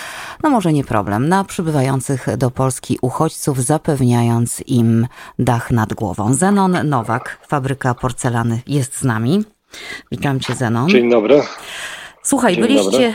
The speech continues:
Speaker 2: dobry.
Speaker 1: byliście pierwsi, to już ponad miesiąc chyba, no i, i byliście też, e, zrobiliście to w ogóle w rekordowym tempie. Obserwowałam te wasze prace, jak zamienialiście,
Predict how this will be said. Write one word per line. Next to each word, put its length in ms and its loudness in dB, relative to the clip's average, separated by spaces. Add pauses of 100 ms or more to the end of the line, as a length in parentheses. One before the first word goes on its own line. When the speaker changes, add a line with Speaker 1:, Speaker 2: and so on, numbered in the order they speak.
Speaker 2:
dobry. 120 -6
Speaker 1:
byliście 440 -2
pierwsi, 480 -2
to 100 -6
już 120 -6
ponad 320 -2
miesiąc 460 0
chyba, 360 0
no 120 -2
i, 220 -2
i 60 -2
byliście 360 0
też, 320 -4
e, 200 0
zrobiliście 500 -2
to 100 -2
w 60 -2
ogóle 200 2
w 100 -4
rekordowym 640 0
tempie. 460 0
Obserwowałam 600 0
te 120 -2
wasze 280 -2
prace, 500 -2
jak 260 -2
zamienialiście, 720 0